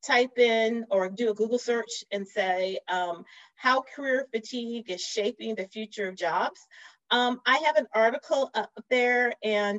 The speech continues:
um, there've also been, I've also talked to, um, a few other, uh, media outlets like, uh, Fast Company and things like that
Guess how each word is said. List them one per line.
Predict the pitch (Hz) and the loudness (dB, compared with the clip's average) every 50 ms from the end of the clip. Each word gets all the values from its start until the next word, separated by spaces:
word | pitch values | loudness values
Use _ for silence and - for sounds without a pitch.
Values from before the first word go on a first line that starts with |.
| 202 196 | -6 -6
um, | 190 196 190 185 190 196 196 | -6 -4 -4 -4 -6 -2 0
there've | 247 269 269 | 0 2 2
also | 294 320 330 - 349 311 | 2 0 2 0 -4 -4
been, | - 277 262 254 - - _ _ _ _ - - - | -2 -2 -2 -2 -6 -8 _ _ _ _ -20 -6 -2
I've | 254 262 240 247 | -2 -2 0 0
also | 247 254 254 254 254 | -2 -2 -2 -4 -8
talked | 240 - 247 226 226 - _ - | -4 -2 -2 -2 -2 -4 _ -6
to, | 254 226 214 196 - - | -6 -4 -4 -6 -8 -10
um, | - 165 - - 233 226 226 - - - - _ _ - | -10 -10 -10 -10 -10 -12 -18 -20 -20 -20 -20 _ _ -6
a | 202 202 | -6 -6
few | 202 - 233 240 240 - - | -6 -8 -6 -6 -6 -2 0
other, | 208 208 202 214 202 202 196 190 - - - | 0 0 2 2 2 2 0 -2 -4 -8 -8
uh, | - - - - - - - - | -10 -10 -8 -8 -10 -12 -14 -10
media | - 190 202 226 220 220 208 214 208 - | -6 -4 -2 -2 0 2 0 0 0 0
outlets | 208 190 - - 202 190 180 175 175 160 151 - _ - - - | -2 -2 -2 -4 -2 -2 -2 0 0 0 -2 -2 _ -18 -6 -4
like, | 185 165 165 156 156 170 - - | 0 0 0 0 -2 -4 -4 -6
uh, | - 214 185 - 175 - 175 180 185 185 _ | -6 -6 -4 -6 -6 -6 -8 -8 -10 -6 _
Fast | 208 185 175 185 - - | -2 -2 -2 -2 -6 -6
Company | - 208 185 - 196 175 180 180 180 175 | -6 -6 -6 -6 -8 -8 -8 -6 -6 -8
and | 170 196 | -8 -8
things | - 180 180 - | -10 -12 -8 -6
like | 175 165 - _ | -6 -6 -6 _
that | - 175 170 - - | -4 -2 -2 -2 -4